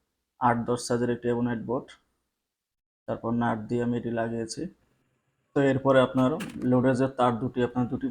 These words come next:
ফেজ তার আপনার মেইন সুইচের যে উপরে দুটি টার্মিনাল রয়েছে সেখানে কানেকশন দিয়েছি এবং মিটারের যে ফেজ তার সেটি আমি মেইন সুইচের যে নিচের টার্মিনাল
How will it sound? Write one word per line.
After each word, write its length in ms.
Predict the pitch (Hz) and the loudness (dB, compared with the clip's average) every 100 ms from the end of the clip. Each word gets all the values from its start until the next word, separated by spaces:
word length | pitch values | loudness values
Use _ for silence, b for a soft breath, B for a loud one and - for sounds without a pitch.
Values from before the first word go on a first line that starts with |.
| - | -4
ফেজ 160 | 127 - - | -6 -6 -4
তার 140 | 123 - _ _ _ - _ - | -4 -6 _ _ _ -20 _ -14
আপনার 160 | 117 117 | -6 -4
মেইন 120 | 117 127 | -2 -2
সুইচের 180 | 120 120 | 0 0
যে 40 | 120 | 0
উপরে 180 | 127 123 | 0 2
দুটি 140 | 123 123 | 0 0
টার্মিনাল 280 | 117 117 117 117 | -2 0 0 -2
রয়েছে 180 | 113 113 - | -4 -8 -8
সেখানে 240 | 117 120 117 | -6 -6 -6
কানেকশন 300 | 117 - 120 117 | -8 -6 -6 -4
দিয়েছি 300 | 113 - 139 143 - - - | -6 -8 -12 -14 -20 -20 -12
এবং 180 | 117 113 110 - - - | -6 -4 -4 -10 -16 -6
মিটারের 360 | 120 123 120 123 117 | -6 0 0 0 0
যে 100 | 123 123 _ _ _ _ _ | -2 -4 _ _ _ _ _
ফেজ 180 | - 127 - | -2 -2 0
তার 140 | - 180 - _ _ _ - | -2 -2 -4 _ _ _ -6
সেটি 200 | 120 123 120 | -4 0 2
আমি 140 | 123 113 _ _ _ - _ _ - | 0 -2 _ _ _ -20 _ _ -4
মেইন 180 | 123 120 | -2 -2
সুইচের 220 | 127 127 123 | -2 -2 0
যে 60 | 120 | 0
নিচের 260 | 120 - 120 - | -2 -4 -8 -4
টার্মিনাল 260 | 117 123 | -2 0